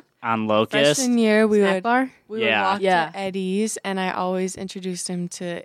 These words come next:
Speaker 2: Asian cuisine.
Speaker 1: But she made me try boba for the first time, and I just, I can't get behind it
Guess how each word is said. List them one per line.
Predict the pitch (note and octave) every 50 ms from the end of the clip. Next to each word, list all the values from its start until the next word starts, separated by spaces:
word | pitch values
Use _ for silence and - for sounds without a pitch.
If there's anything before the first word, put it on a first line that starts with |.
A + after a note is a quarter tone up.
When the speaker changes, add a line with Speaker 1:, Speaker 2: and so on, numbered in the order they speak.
| _ -
Speaker 2:
Asian | - F#3+ F#3 F3 F3+ F3+ F3
cuisine. | - - - F3+ G3+ A3 - - A#2 - - - -
Speaker 1:
But | C3 A#2
she | - - B2+
made | B2+ B2+ C3
me | C3+ B2+
try | - C3+ A#2 A2
boba | G2 G#2+ G2+ G2 F#2+ F#2 F#2
for | - - -
the | - -
first | - - - - -
time, | - - - -
and | F#2+ F#2
I | F#2 F#2+
just, | F2+ F2 - - - -
I | G#2 G#2+ A2
can't | - - - G#2 G2 G2 - - _ _ -
get | - F2+ F2 _
behind | - F#2 - F2+ F2+ F2+ F#2 F2+ F2+
it | F#2+ G2